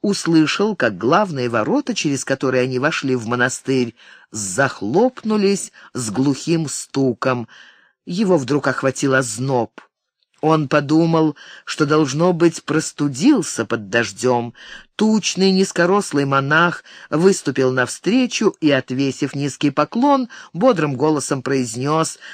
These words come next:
"Добро пожаловать в монастырь утренних облаков, ваша светлость! Я здесь староста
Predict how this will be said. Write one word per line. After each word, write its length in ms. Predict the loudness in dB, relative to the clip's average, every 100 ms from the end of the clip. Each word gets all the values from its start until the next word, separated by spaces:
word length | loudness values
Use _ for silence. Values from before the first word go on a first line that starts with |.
| -14
"Добро 580 | -2 0 2 2 2 4
пожаловать 720 | 2 2 2 2 2 0 -2
в 120 | -6 -4
монастырь 720 | 0 0 -2 -2 0 0 -4 -12 -20 _
утренних 640 | 2 2 0 -2 -2 0
облаков, 640 | 0 0 -2 0 0 0 -2
ваша 320 | -2 -2 -6
светлость! 800 | -4 -2 0 0 -2 -2 -4 -16 -20 -14
Я 380 | -4 0 2 0
здесь 440 | -2 0 2 0
староста 840 | -4 2 4 4 2 -2 -2 -2